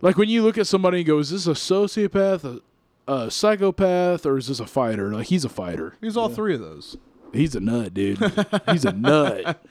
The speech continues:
Speaker 2: Anywho, uh, yeah, that rocks. That dude rocks. Ice-T rocks. Ice-T is the, Ice-T is seriously the greatest human being of all time.
Speaker 1: Yeah.
Speaker 2: Like, no, no lie. He was a fucking Army Ranger.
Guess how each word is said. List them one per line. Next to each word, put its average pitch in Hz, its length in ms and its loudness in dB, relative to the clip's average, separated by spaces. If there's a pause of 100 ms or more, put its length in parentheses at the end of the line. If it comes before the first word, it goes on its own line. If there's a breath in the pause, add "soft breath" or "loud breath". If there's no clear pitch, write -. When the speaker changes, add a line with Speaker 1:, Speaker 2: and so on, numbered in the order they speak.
(280 soft breath)
Speaker 2:
Anywho, 110 540 -12 (680 loud breath)
uh, 104 520 -8
yeah, 113 280 -4
that 123 160 -6
rocks. 113 260 -8
That 123 120 -8
dude 123 120 -8
rocks. 113 160 -6
Ice-T 147 320 -2
rocks. 131 380 -2
Ice-T 175 320 -4
is 156 100 -6
the, 131 160 -4 (160)
Ice-T 190 380 -2
is 165 120 0
seriously 151 340 -2
the 131 40 -2
greatest 120 340 -4
human 123 220 -8
being 113 180 -14
of 101 80 -18
all 98 140 -16
time. 98 380 -20 (180)
Speaker 1:
Yeah. 156 220 4 (160)
Speaker 2:
Like, 131 140 -2
no, 139 260 -2
no 139 260 -4
lie. 110 360 -10 (420 soft breath)
He 139 120 -6
was 147 140 -4
a 139 60 -4
fucking 127 720 -4
Army 147 280 0
Ranger. 156 680 -6